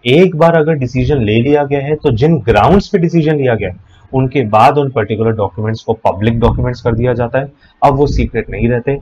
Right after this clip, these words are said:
अब आप application लगा सकते हैं। ठीक है। And the last point comes कि अगर आप किसी particular organization के, किसी particular person की कोई private information मांग रहे हो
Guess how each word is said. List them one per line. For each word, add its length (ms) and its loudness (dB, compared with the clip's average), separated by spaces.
अब 160 2
आप 160 0
application 460 -10
लगा 240 -6
सकते 160 -20
हैं। 80 -20
ठीक 120 -20
है। 100 -20
And 200 2
the 180 4
last 380 4
point 260 0
comes 240 -2
कि 160 -6
अगर 360 2
आप 200 2
किसी 220 -4
particular 560 -2
organization 800 -4
के, 160 -4
किसी 240 -2
particular 520 -2
person 500 -2
की 140 -4
कोई 180 2
private 680 2
information 640 -2
मांग 300 -6
रहे 80 -8
हो 60 -16